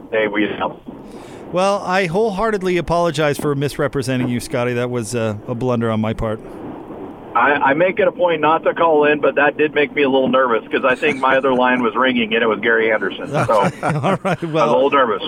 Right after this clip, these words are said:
Speaker 2: all right, buddy. Well, we appreciate it and always like it when you have a chance to call in. Thanks, Scotty.
Speaker 1: Uh, all right, guys. Thanks.
Speaker 2: Scotty G, who would put Jordan Love in his top five.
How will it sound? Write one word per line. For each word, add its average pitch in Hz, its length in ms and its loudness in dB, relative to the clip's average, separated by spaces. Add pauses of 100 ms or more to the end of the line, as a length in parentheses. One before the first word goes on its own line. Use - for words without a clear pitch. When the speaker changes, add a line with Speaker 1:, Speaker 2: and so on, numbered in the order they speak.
(140)
Speaker 2:
all 160 160 2
right, 160 160 0
buddy. 131 240 0
Well, 131 300 0
we 147 160 0
appreciate 160 460 -2
it 151 60 2
and 156 120 -2
always 190 520 0
like 139 260 -2
it - 20 -2
when 131 160 -4
you 131 60 -2
have 127 100 -2
a - 20 -8
chance 127 240 -6
to - 60 -12
call 123 160 -2
in. 107 100 -4
Thanks, 131 240 -4
Scotty. 107 280 -6 (260)
Speaker 1:
Uh, 127 60 -2
all - 400 -4
right, 165 80 0
guys. 143 260 2
Thanks. 160 240 0 (960)
Speaker 2:
Scotty 160 320 -2
G, 120 320 -4 (560)
who 143 120 -2
would 143 280 -2
put 151 140 -4
Jordan 131 280 -4
Love 117 200 -4
in 110 100 -6
his 101 100 -8
top 87 240 -12
five. - 300 -20